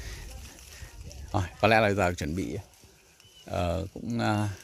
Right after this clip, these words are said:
vãi xong nhé, rắc xong thì sẽ cắm vòi để cho nó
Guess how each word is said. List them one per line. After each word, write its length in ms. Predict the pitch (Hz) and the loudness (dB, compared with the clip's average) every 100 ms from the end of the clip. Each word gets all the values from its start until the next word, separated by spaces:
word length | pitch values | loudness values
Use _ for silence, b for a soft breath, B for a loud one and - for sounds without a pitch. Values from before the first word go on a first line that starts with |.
| B B - - - | B B -20 -16 -6
vãi 200 | 107 - | -4 -2
xong 260 | - 117 104 | 0 2 2
nhé, 180 | 107 117 | 0 0
rắc 180 | 120 - | -2 2
xong 220 | 120 101 | 2 2
thì 120 | 90 | -2
sẽ 180 | - - | -4 -4
cắm 200 | 90 101 | -2 0
vòi 280 | 113 87 85 | 2 2 2
để 140 | 80 | -2
cho 120 | 98 | -2
nó 320 | 101 107 107 | 0 0 0